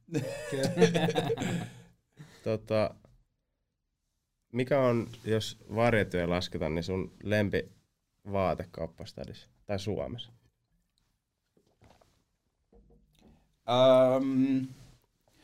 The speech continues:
Speaker 1: mun mielestä niinku, ehkä, hmm, hyvä kysymys.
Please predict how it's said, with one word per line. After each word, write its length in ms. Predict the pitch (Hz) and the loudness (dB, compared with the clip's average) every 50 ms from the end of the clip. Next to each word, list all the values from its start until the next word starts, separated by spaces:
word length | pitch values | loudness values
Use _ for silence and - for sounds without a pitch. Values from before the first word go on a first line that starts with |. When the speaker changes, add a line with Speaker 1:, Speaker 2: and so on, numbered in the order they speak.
| _ _ _ _ _ _ _ _ _ _ _ _ _ _ _ _ _ _ _ _ _ - | _ _ _ _ _ _ _ _ _ _ _ _ _ _ _ _ _ _ _ _ _ -6
Speaker 1:
mun 160 | 147 170 214 | 0 4 4
mielestä 320 | 269 349 370 359 330 - - 202 | 6 6 4 2 0 0 -2 -2
niinku, 720 | 214 220 226 - 226 233 220 214 202 196 196 185 180 - - _ _ _ _ _ _ _ _ _ _ _ _ _ _ _ _ _ _ _ _ _ _ _ _ _ _ _ _ _ _ _ _ - | 0 0 0 0 0 0 2 2 2 2 2 0 -2 -8 -16 _ _ _ _ _ _ _ _ _ _ _ _ _ _ _ _ _ _ _ _ _ _ _ _ _ _ _ _ _ _ _ _ -8
ehkä, 400 | 151 170 175 175 - 220 202 202 202 196 196 196 190 190 196 196 196 196 196 190 190 - | -6 -6 -4 -2 -2 0 0 0 0 0 -2 -2 -2 -2 -2 -2 -2 -4 -4 -6 -6 -6
hmm, 340 | - 220 214 120 107 104 110 | -4 -2 0 0 0 -2 -2
hyvä 220 | 127 175 170 165 160 | -4 -4 -4 -6 -6
kysymys. 540 | - 139 123 113 117 110 107 - - - - | -8 -8 -8 -6 -6 -6 -8 -8 -12 -14 -16